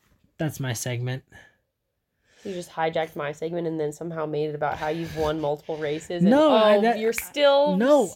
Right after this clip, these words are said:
Speaker 1: I was just
Speaker 2: not
Speaker 1: saying, like,
Speaker 2: pleased.
Speaker 1: no, I was just saying that I just don't know if I'll, if,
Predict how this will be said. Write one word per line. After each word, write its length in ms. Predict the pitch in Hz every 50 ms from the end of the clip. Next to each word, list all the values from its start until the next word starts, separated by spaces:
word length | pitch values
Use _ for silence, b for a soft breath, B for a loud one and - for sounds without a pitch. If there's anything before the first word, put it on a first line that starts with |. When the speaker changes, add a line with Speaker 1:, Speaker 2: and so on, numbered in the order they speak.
| - _
Speaker 1:
I 120 | - 208 226
was 100 | 302 -
just 120 | 320 330
Speaker 2:
not 60 | 330
Speaker 1:
saying, 180 | 320 247 247 240
like, 260 | 285 233 226 226 226 240
Speaker 2:
pleased. 340 | 226 214 202 196 196 202
Speaker 1:
no, 280 | 196 220 226 214 175 -
I 100 | 165 180
was 120 | 180 190 175
just 180 | 190 175 -
saying 300 | - 190 190 185 185 175
that 220 | 170 170 160 160 _ _ _ _ _ _ - - - -
I 120 | 180 175
just 160 | 165 165 - _ _ -
don't 220 | 165 165 170 165
know 240 | 165 160 156 156 147
if 180 | 131 - - _ _ _ 113 113 -
I'll, 280 | 156 156 151 151 147 143 143 143 151 - _ _ -
if, 280 | 156 151 - - -